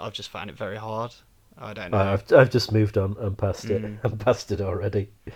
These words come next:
Speaker 1: The,
Speaker 2: Okay,
Speaker 1: literally,
Speaker 2: we
Speaker 1: the o-,
Speaker 2: lost.
Speaker 1: the only thing I've seen is that I haven't even been able to watch, uh, listen to the Yahoo podcast. I've literally, the only thing I've seen is them saying that we need a wide re-, uh, running back.
Speaker 2: A running back,
Speaker 1: <laughs>
Speaker 2: yeah.
Speaker 1: And I don't disagree with that either.
Speaker 2: Yeah. Yeah, well,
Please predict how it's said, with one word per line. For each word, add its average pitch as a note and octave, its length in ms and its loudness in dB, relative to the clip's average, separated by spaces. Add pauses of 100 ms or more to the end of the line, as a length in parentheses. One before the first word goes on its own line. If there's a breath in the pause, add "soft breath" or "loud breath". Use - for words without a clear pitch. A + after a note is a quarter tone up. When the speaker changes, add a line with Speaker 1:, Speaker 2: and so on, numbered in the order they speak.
(220 loud breath)
Speaker 1:
The, B2 120 -4
Speaker 2:
Okay, - 100 -2
Speaker 1:
literally, A2+ 340 6
Speaker 2:
we A2+ 140 2
Speaker 1:
the A#2+ 100 6
o-, G#2 40 6
Speaker 2:
lost. - 340 -2 (160)
Speaker 1:
the C3+ 140 0
only D3+ 260 0
thing A#2 300 -6
I've G2+ 100 -6
seen G#2+ 480 -8 (140)
is A2 240 -8
that A2 280 -6
I A#2 160 -6
haven't C#3 280 -2
even A2+ 160 -6
been A2 100 -8
able G#2+ 140 -10
to - 160 -18
watch, - 340 -10
uh, G#2+ 80 -8
listen A2 320 -12
to - 140 -18
the G#2+ 80 -12
Yahoo G#2+ 340 -10
podcast. G#2+ 540 -12
I've A2 120 -12
literally, A2+ 360 -10
the A2 40 -6
only G#2+ 120 -10
thing A2 180 -14
I've G#2+ 80 -14
seen G#2+ 220 -12
is G#2+ 80 -14
them G#2+ 180 -12
saying G#2+ 320 -10
that A2 100 -10
we A2+ 100 -10
need G#2+ 180 -6
a A2 40 -8
wide A2 240 -6
re-, A2+ 100 -14 (120)
uh, A2 160 -6 (220)
running B2+ 240 -6
back. B2+ 240 -4
Speaker 2:
A G2 60 0
running F#2+ 260 2
back, G2+ 240 0
Speaker 1:
<laughs> - 0 -
Speaker 2:
yeah. F2+ 240 0
Speaker 1:
And B2+ 120 0
I B2+ 60 4
don't B2+ 240 4
disagree B2+ 380 -6
with A#2+ 80 -4
that A2 160 -2
either. A#2 280 -8 (680 soft breath)
Speaker 2:
Yeah. F2+ 220 -4 (1160 soft breath)
Yeah, A2+ 240 6
well, A2 300 6